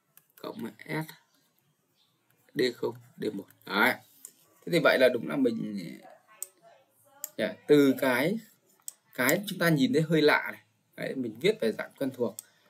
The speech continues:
Và chúng ta dùng cái này để đang, chúng ta đang thực thi theo kiểu là sum of product ạ. S O P không?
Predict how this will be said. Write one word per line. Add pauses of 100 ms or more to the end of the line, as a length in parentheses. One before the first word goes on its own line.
(160)
Và
chúng
ta
dùng
cái
này
để
đang,
chúng
ta
đang
thực
thi
theo (100)
kiểu
là
sum
of
product
ạ. (1600)
S
O
P
không?